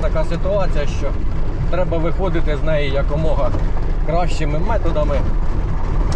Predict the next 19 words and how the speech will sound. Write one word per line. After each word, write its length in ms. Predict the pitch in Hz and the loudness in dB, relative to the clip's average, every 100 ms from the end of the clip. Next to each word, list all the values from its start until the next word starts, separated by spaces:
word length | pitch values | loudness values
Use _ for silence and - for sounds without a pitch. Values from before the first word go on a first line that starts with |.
| - - - - - - - - | 0 0 0 0 0 0 0 0
Складу, 440 | 180 185 180 156 | 0 0 0 0
на 140 | 156 156 | 0 0
жаль, 300 | 180 147 127 - - - - - - - - - - - - - | 0 0 0 -2 -2 0 0 -2 -2 -2 -2 -2 -2 0 0 0
немає 480 | - - 247 196 196 180 165 | 0 0 0 0 0 0 0
такого 440 | 160 185 160 156 160 | 0 0 0 0 0
потужного, 600 | 190 214 196 180 175 - | 0 0 0 0 0 0
щоб 160 | - | 0
положити 640 | - 180 180 175 180 175 - - - - 156 143 | 0 0 0 0 0 0 0 0 -2 0 0 0
весь, 340 | 180 180 - 156 | 0 0 -2 0
якби, 340 | 160 - 156 - - - - - - - - - - 147 | 0 0 -2 0 0 0 0 0 0 0 -2 -2 -2 0
весь 220 | 180 - | 0 0
врожай 460 | 156 180 175 156 139 | 0 0 0 0 0
туди. 360 | 151 - 175 - | 0 0 0 2
Тому 320 | - - - - - - - - - - - - - - - - - - - - - - - - - - - - - - - - - - - - | 2 2 2 2 0 0 0 0 2 2 2 0 0 0 0 -2 -2 0 0 0 2 0 0 -2 -2 -2 -2 -2 0 0 0 -2 -2 0 0 0
виходимо 520 | 180 - 208 196 185 175 | 0 0 0 0 0 0
з 20 | |
того, 320 | - 175 170 | 0 0 0
що 240 | - - | 0 0
є. 260 | 165 151 | 0 0